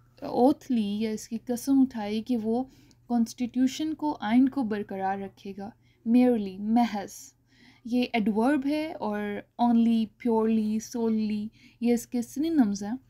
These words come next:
And it is not merely a job but a way of life, कि ये सिर्फ एक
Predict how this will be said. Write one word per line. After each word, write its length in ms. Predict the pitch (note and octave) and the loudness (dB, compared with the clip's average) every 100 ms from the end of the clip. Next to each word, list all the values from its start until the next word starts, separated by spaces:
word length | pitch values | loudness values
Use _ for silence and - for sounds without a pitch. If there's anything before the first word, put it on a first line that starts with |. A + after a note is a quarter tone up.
| _ _ - | _ _ -4
And 160 | A#3+ B3+ | 0 2
it 120 | D#4 | 0
is 120 | D4+ | 0
not 180 | E4+ E4+ | -4 -2
merely 540 | C#4+ A3 A3 A3+ A#3+ | 2 2 2 2 0
a 0 | |
job 300 | A3 - F#3 G3+ | -2 -4 -6 -6
but 140 | A3 A3 | -8 -6
a 60 | |
way 200 | A3 A3 | -2 -2
of 100 | A3 | -4
life, 360 | G#3 G#3 F#3+ A3+ - _ - - - | -6 -10 -10 -14 -20 _ -20 -16 -4
कि 80 | |
ये 80 | F#4 | -4
सिर्फ 260 | A4 B4 B4+ - _ _ _ _ - | 0 -2 -2 -8 _ _ _ _ -10
एक 220 | D#4 - | -10 -8